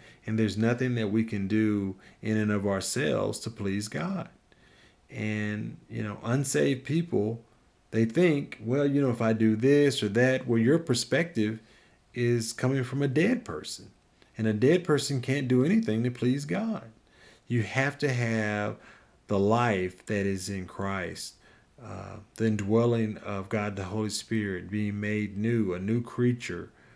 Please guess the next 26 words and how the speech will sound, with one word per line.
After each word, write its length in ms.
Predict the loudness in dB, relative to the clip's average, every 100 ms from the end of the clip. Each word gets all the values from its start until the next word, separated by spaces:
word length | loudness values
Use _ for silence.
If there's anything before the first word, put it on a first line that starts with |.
| _
through 160 | -4 -4
salvation. 840 | -2 -2 -2 -4 -6 -6 -8 -12 -20 _ -20 _
That's 220 | -2 0
the 100 | 0
only 260 | 0 2 4
way 240 | 4 2
we 220 | 2 2 2
have 280 | 0 -2 -4
any 340 | -4 -2 -2
opportunity 920 | -2 -4 -6 -4 -2 -2 -2 -6 -8 -14 _
to 100 | -6
do 180 | -4 -2
anything 640 | 0 -2 -2 -8 -10 -10
that 180 | -12 -12
pleases 440 | -10 -10 -10 -12
God. 320 | -12 -12 -12 -18 -20 _ _ -20 _ _ _ _ _ _ _ -20 -20 -20 -20 -20 -2
And 100 | 2
then 140 | 4 6
another 380 | 6 8 8
example 760 | 6 4 4 4 4 2 0 0
of 280 | -2 -4 0
what 280 | 4 4 2
sin 480 | -2 0 0 0 -2
looks 240 | -4 -6
like 420 | -6 -6 -8 -10
to, 500 | -10 -6 -4 -6 -8